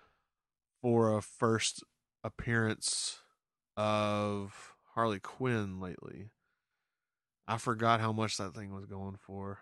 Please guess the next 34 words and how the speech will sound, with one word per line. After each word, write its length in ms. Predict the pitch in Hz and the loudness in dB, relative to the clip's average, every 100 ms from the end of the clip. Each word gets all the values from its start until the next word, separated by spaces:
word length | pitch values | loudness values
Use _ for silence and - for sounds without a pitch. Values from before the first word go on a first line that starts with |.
| - | -6
And 140 | 120 | 0
it's 120 | 147 | 0
crazy, 340 | - 220 160 123 | 4 4 6 2
too. 200 | - 120 | 2 2
Like, 160 | 107 | 2
I 60 | 117 | 0
was 120 | 120 | -2
talking 240 | - 160 151 | 2 2 2
to 60 | |
one 120 | 131 | 2
of 60 | 123 | 0
my, 300 | 110 107 104 - _ - | 0 0 -2 -8 _ -8
um, 540 | 107 104 101 98 98 - _ _ _ _ _ _ _ _ - | -4 -4 -4 -8 -12 -18 _ _ _ _ _ _ _ _ -2
one 180 | 131 | 2
of 60 | 131 | 2
the 380 | 113 107 98 - - - _ _ | 2 0 -2 -4 -10 -20 _ _
shop 380 | - 156 165 147 | 0 6 6 6
owners 460 | 110 107 107 104 | 2 0 -2 -2
of 120 | 110 104 | -4 -2
one 120 | 113 | -2
of 60 | |
my 180 | 107 104 | 0 -2
ambassador 480 | 101 110 127 - 107 | 0 2 2 2 -2
shops, 440 | - 107 98 - - - - _ _ _ | -2 -2 -2 -4 -8 -16 -20 _ _ _
'cause 120 | 120 | -2
he 80 | 117 | 2
has 240 | 113 139 123 | 6 6 4
a 80 | |
copy 560 | 110 110 107 110 104 101 - _ _ _ _ _ _ _ _ | 2 0 0 -2 -6 -6 -12 _ _ _ _ _ _ _ _
of 400 | 113 110 107 101 | -2 0 0 -2
Batman 340 | 107 107 110 113 | -2 0 0 0
Adventures 500 | 110 107 107 - 101 | 0 -2 -4 -4 -4
number 200 | 107 101 | -4 -4
twelve, 600 | - 120 123 123 113 104 | -4 2 4 6 4 0